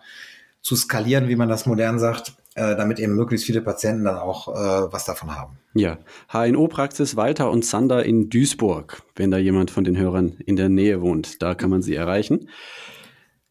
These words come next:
Speaker 2: Ähm, gibt's denn zum Abschluss noch was, wo Sie sagen, das möchten Sie noch mal als Abschlussbotschaft mitgeben? Vielleicht hat das im Interview noch gefehlt oder das ist Ihnen ein besonderes Anliegen, das noch mal den Hörern an die Hand zu geben?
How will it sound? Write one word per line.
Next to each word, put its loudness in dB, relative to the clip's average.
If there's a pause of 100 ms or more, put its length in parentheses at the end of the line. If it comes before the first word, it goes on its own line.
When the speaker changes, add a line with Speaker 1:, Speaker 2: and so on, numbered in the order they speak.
(180)
Speaker 2:
Ähm, 2
gibt's -2
denn 2
zum 2
Abschluss -2
noch 2
was, 0
wo 0
Sie 2
sagen, 2 (360)
das -2
möchten 0
Sie 4
noch 4
mal 4
als -2
Abschlussbotschaft 0
mitgeben? 4
Vielleicht 0
hat -2
das 0
im 4
Interview 2
noch 2
gefehlt 2
oder 0
das -2
ist -4
Ihnen 4
ein 2
besonderes 2
Anliegen, 0 (220)
das -2
noch 0
mal 2 (340)
den 2
Hörern 2
an 0
die -2
Hand 0
zu -8
geben? -10